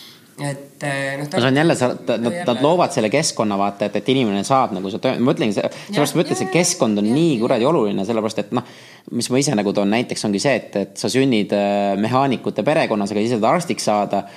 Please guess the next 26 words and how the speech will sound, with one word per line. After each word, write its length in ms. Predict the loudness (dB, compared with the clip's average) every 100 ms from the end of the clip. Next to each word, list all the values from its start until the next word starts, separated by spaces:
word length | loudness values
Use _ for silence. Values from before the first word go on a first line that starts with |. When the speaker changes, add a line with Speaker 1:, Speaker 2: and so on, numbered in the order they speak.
| -20 -10
Speaker 2:
siis 180 | -2
on 80 | 0
nagu 160 | 2 4
loogiline, 560 | 4 4 2 0 0 -2
et, 140 | -4
et 60 | -6
sul 120 | -2
on 20 |
nagu 160 | 0 2
väga 260 | 2 2 2
raske 320 | 0 -2 -4
selle 240 | -2 0 0 0 -2 -2
enda 180 | 0 0 0
üm-, 140 | -2
kui 80 | 0
sul 120 | 2
ongi 280 | 2 2 0
automehaanikud 760 | 0 0 0 0 0 0 0 -2
ümberringi, 480 | 0 0 -2 -2 -4
siis 140 | -2
on 100 | 2
nii 140 | 2 2
raske 240 | 0 -2
sealt 120 | -4
välja 180 | -2 -2
tulla. 240 | -2 -6